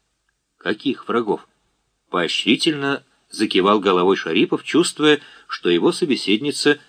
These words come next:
начинает волноваться еще сильнее. «Вроде того Сукальского», звонко выкрикнула девушка. «А кто такой Сукальский?» «Рассказывайте по порядку, спокойно рассказывайте».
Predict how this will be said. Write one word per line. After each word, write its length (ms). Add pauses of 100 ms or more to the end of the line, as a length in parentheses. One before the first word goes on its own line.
(140)
начинает 540
волноваться 560
еще 200
сильнее. 500 (1160)
«Вроде 480
того 320
Сукальского», 840 (320)
звонко 520
выкрикнула 640
девушка. 480 (1300)
«А 140
кто 260
такой 320
Сукальский?» 680 (1080)
«Рассказывайте 720
по 100
порядку, 520 (380)
спокойно 500
рассказывайте». 680